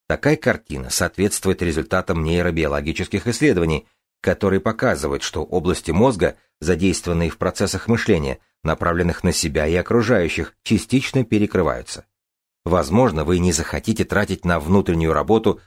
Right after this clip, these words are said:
столько же времени, сколько участники описанного исследования, но важный принцип, который оно продемонстрировало, следует обязательно учесть.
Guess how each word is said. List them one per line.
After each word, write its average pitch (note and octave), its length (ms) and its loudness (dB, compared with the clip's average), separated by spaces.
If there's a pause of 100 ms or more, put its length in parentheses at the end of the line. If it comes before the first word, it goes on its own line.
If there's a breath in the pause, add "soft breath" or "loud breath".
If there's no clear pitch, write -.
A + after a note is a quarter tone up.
(100)
столько F2+ 440 0
же D#2+ 120 0
времени, D#2 360 2
сколько F2+ 380 -2
участники E2+ 540 -2
описанного E2+ 540 0
исследования, F#2+ 560 2 (300 soft breath)
но F2 200 4
важный F#2 480 0
принцип, A#2+ 520 0
который F#2 380 0
оно F#2+ 220 2
продемонстрировало, A2 920 2 (200 loud breath)
следует C3+ 580 2
обязательно A2 800 2
учесть. - 500 -6